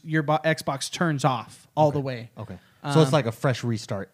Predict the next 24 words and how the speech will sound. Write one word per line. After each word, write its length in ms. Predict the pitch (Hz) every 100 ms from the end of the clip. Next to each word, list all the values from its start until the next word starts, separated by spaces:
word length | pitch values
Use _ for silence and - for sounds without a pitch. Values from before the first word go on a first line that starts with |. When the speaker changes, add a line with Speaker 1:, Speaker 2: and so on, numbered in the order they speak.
| -
Speaker 1:
It's 140 | 170
a 60 | 185
fresh 300 | - 208 196
Speaker 2:
every 40 | 196
time. 60 | 165
Speaker 1:
restart 320 | - 156 143
every 220 | 165 160
time. 220 | 151 147 143
If 160 | 180
you 80 | 185
have 180 | 165 175
an 100 | 156
instant 400 | 175 190 - 196
on, 300 | 180 190 214
so 160 | - 185
there's 160 | 185 180
options 420 | 214 240 226 185
in 80 | 180
your 120 | 170
Xbox 540 | 147 151 - 147 139 -
where 80 |
you 140 | 151 143
can 120 | 147
have 320 | 143 143 135